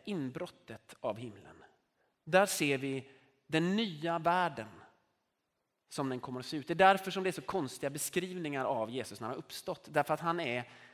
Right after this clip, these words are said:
han är sig lik men ändå inte. För det är så himlen kommer att vara. Vi kommer att känna igen oss och ändå kommer det vara helt nytt. Himlen är som Jesus.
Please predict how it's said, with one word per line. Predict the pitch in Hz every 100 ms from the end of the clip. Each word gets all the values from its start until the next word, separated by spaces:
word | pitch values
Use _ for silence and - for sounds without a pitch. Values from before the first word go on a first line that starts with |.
| - - -
han | 190
är | 190
sig | - 196
lik | 196 220 -
men | 165 165
ändå | 175 143 160
inte. | 175 131 - 165 - _ _ _ _ _ _ _ _ _ _ _ -
För |
det | 165
är |
så | 160 180
himlen | 180 135 139
kommer | 156 151
att | 151
vara. | 147 123 151
Vi | 160
kommer | - 175
att | 175
känna | - 196 180
igen | 180 202 175
oss | 110 - - - -
och | - _ -
ändå | 214 165
kommer | 165 180 180
det |
vara | 170 165
helt | 135 123
nytt. | 180 170 - - - _ _ _ _ _ _ _ _ _ _ _ _ _ _ _ _ _ _ - - - - - - _ _ _ _ _ _ _ _ _ _ _ _ _ _ _ _ _ _ _ _ _ _ _ _
Himlen | - 262 226 190 214 220 208 - _ _ _ _ _ _ _ _ _ _ -
är | 160 139 143
som | 143 160
Jesus. | 160 170 117 - 175 - -